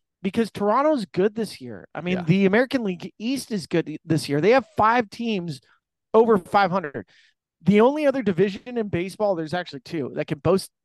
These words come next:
Speaker 1: three teams or more with
Speaker 2: Mm.
Speaker 1: the five hundred record, three teams, is, uh, the National League East and the National League Central.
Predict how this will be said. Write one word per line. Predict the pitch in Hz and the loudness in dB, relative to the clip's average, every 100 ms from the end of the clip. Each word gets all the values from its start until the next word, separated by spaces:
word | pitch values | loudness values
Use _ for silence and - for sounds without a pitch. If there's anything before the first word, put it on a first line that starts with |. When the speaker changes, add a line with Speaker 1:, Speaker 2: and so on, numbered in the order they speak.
| _ | _
Speaker 1:
three | 156 185 208 | -6 -4 -4
teams | - 240 254 220 | -4 -4 -4 -2
or | 202 | -2
more | 170 160 196 240 269 _ _ _ - | -2 -4 -2 -2 -4 _ _ _ -12
with | 160 | -10
Speaker 2:
Mm. | 160 | -8
Speaker 1:
the | |
five | - 175 180 | -4 -2 -2
hundred | 190 165 | -4 -2
record, | 190 202 196 | -4 -6 -12
three | - 202 | -8 -6
teams, | 208 220 214 - - _ _ - | -6 -8 -10 -12 -20 _ _ -4
is, | 165 180 156 | 0 0 2
uh, | 156 147 143 - _ | 2 2 0 -6 _
the | 160 | -8
National | 180 202 202 185 | -4 -2 -2 -4
League | 175 - | -6 -6
East | 214 214 - - | -8 -8 -8 -8
and | |
the | 160 | -4
National | 160 165 - 165 | -2 -2 -4 -6
League | - | -6
Central. | - 185 - 95 | -2 -2 -4 -10